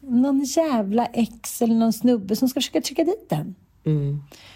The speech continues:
Speaker 1: Hennes exman då, Patrik, är vän av ordning, i alla fall gentemot henne.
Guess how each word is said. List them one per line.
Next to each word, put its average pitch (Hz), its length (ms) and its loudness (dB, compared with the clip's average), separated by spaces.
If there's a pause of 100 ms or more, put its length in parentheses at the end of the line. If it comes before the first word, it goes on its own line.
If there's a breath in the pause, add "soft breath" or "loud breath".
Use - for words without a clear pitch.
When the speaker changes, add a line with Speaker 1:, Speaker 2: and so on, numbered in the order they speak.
(300 loud breath)
Speaker 1:
Hennes 240 440 2
exman 226 500 0
då, 196 100 2
Patrik, 214 720 0
är 185 240 2
vän 180 380 0
av 175 140 0
ordning, 180 600 2
i 277 100 -6 (200)
alla 196 240 0
fall 247 380 0
gentemot 190 580 0
henne. 170 400 2